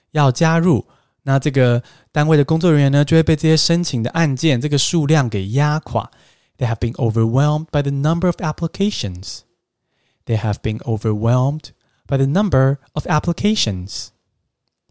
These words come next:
那回到这个印度的新闻哦，印度呢，被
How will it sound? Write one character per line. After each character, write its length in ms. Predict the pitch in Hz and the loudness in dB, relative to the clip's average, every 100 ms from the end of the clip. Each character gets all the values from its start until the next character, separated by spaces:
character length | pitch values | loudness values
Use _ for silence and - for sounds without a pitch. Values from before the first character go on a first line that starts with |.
| _ _ _ | _ _ _
那 100 | 151 | 0
回 100 | 139 | 2
到 140 | 143 | 4
这 80 | 147 | 4
个 120 | 143 139 | 2 0
印 140 | 165 | 0
度 120 | 160 | 0
的 80 | 147 | 0
新 240 | 135 160 | 0 0
闻 160 | 151 110 | 0 0
哦， 160 | 98 - - _ _ | -2 -6 -14 _ _
印 180 | 190 165 | -6 -2
度 180 | 196 170 | 0 2
呢， 180 | 156 | 2
被 260 | 156 180 151 | 4 2 2